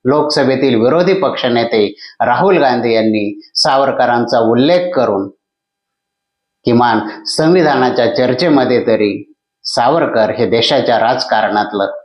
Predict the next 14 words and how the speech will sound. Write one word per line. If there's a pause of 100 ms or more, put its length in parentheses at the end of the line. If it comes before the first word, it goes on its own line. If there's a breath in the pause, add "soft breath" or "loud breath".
(480)
एक
न
टाळता
जाणारं (280 loud breath)
नाव
आहे, (440)
एक
न (100)
टाळता
जाणारं (320 loud breath)
कर्तृत्व
आहे.
ते
कर्तृत्व